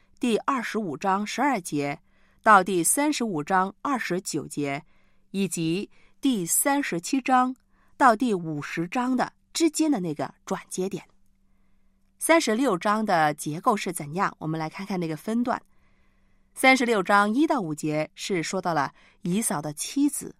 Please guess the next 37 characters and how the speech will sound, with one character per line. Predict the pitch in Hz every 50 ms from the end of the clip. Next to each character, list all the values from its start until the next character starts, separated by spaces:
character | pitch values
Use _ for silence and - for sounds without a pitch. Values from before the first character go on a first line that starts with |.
| _
和 | _ - - 170 160
儿 | - - - - 160 196
子。 | - - - - - _ - - - _ _ _ _ _ _ _ _ _ _ _ _ _ _ _
三 | - - - 226 220
十 | 220 - 196
六 | 196 220 196
章 | 170 202 190 190
的 | 190 170
六 | 202 277 254
到 | 196 190 165 147
八 | 147 - 208 226
节 | 226 - 170 156 147 143 151 - _ _ _ _ _
说 | - - 190
到 | 190 185 160 156
以 | 160 165 165 170 220
扫 | 262 - - 175 151 - - _ _ -
带 | 214 185 165
着 | 156 151
家 | 151 - 262 277 277 285
人 | 262 208 156 151 151 170 202 - _ _ _ _ -
迁 | - - 214 208 214
往 | 208 - - - -
西 | - - - - 214 214
珥。 | 170 - - _ _ _ _ _ _ _ _ _ _ _ _ _ _ _ _ _ _ _ _ _
三 | - - 302 302 311 311
十 | - - 190
六 | 208 254 226 175
章 | 160 196 196 196 196
的 | 180 151 - - - _
九 | - - - 196 175 - - - - _ _
到 | 202 196 165 156
十 | 151 - - - 165 165
四 | 190 - - - 311 269 185
节 | - 175 147 139 139 147 151 _ _ _ _ _ _ _ _ _ _ _ _ _
是 | - - - 220 196 170
讲 | 151 - - 170 143 139
述 | - - 214 180 151